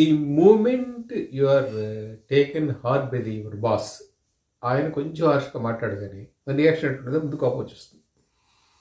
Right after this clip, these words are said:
అంటే అసలు వాడేసే సందర్భంలో రియాక్ట్ అయ్యాడు, వాడు ఎందుకు రియాక్ట్ అయ్యాడు, ఇదే అసలు ఆలోచించాం. And నిజంగా కూడా కొన్ని సందర్భాల్లో మన తప్పు ఉంటుంది. మన తప్పు ఉంటే బాస్, okay, whoever it is, he, he may not be your boss, your colleague, your junior, whoever it is.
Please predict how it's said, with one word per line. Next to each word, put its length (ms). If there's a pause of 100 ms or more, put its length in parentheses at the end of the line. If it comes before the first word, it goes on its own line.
(120)
అంటే 240
అసలు 180
వాడేసే 480
సందర్భంలో 520 (180)
రియాక్ట్ 280
అయ్యాడు, 420
వాడు 180
ఎందుకు 180
రియాక్ట్ 320
అయ్యాడు, 220
ఇదే 140
అసలు 200
ఆలోచించాం. 440 (500)
And 320
నిజంగా 380
కూడా 300 (400)
కొన్ని 180
సందర్భాల్లో 480
మన 160
తప్పు 240
ఉంటుంది. 240 (160)
మన 80 (120)
తప్పు 140
ఉంటే 160
బాస్, 260 (640)
okay, 180
whoever 340
it 100
is, 100 (220)
he, 100 (240)
he 100 (120)
may 140
not 120 (100)
be 80 (220)
your 220
boss, 160 (320)
your 200
colleague, 360
your 120
junior, 380
whoever 260
it 80
is. 120